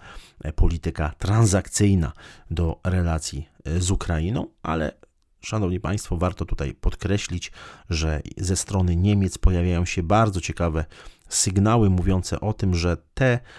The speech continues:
zagrania, że te wypowiedzi, e, polityków obozu rządzącego w Polsce są jedynie, e, czymś koniunkturalnym,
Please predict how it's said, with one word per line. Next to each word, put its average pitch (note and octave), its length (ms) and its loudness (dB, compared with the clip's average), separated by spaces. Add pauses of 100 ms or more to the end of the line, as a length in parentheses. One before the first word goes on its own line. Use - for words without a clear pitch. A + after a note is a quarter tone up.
(220)
zagrania, F#2 680 2
że E2 160 0
te G2+ 300 0 (920)
wypowiedzi, G2 800 4 (180)
e, D#2+ 120 -6
polityków F2 640 0
obozu F#2 340 4
rządzącego F2 580 0
w - 80 -2
Polsce - 400 0
są A2 200 -2
jedynie, F#2+ 520 2 (500)
e, C#2+ 280 -4
czymś - 540 -2
koniunkturalnym, G#2 1080 4